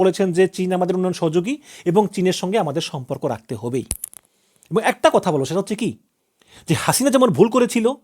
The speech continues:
সকল ডিমগুলো এক ঝুড়িতে রেখেছিল, তার মানে সকল ডিমগুলো ওই ভারতের ঝুড়িতে রেখেছিল, ঠিক তেমনি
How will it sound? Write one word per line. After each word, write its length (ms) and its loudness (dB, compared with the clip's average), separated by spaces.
সকল 480 2
ডিমগুলো 560 2
এক 240 8
ঝুড়িতে 220 -2
রেখেছিল, 340 -4
তার 120 2
মানে 140 0
সকল 340 0
ডিমগুলো 340 2
ওই 120 6
ভারতের 460 2
ঝুড়িতে 280 0
রেখেছিল, 360 -4
ঠিক 180 4
তেমনি 280 2